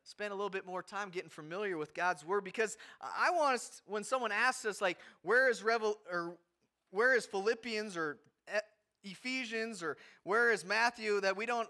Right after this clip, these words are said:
automatically, like, default to the index of the front of our Bible and be like, "Okay, is that in the Old Testament or is that in the New Testament? I don't know."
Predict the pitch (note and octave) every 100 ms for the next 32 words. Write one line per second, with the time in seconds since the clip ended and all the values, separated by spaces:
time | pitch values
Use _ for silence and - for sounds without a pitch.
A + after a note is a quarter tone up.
0 | - G3 G#3 G3 G#3+ A3 G3+ F#3 F3 E3
1 | C#3 C#3+ G3+ G#3+ G3+ E3+ - - D#3+ E3
2 | D#3 D3+ D#3 F3+ G3 D#3 - - - -
3 | _ C#3+ C#3+ C#3 F3 E3+ D#3+ D3 C#3+ E3+
4 | F#3 D#3+ D3 C#3 C3+ - - _ - E3+
5 | G3 G3 F3 A3 A#3 G#3 F3 B3 C#4 C#4+
6 | C4 B3 C4 B3+ F#3 G#3 G#3+ G3 E3 G#3+
7 | B3+ - A#3+ A#3 B3 A#3 G3+ G3 G#3 F#3
8 | A#3 B3+ A3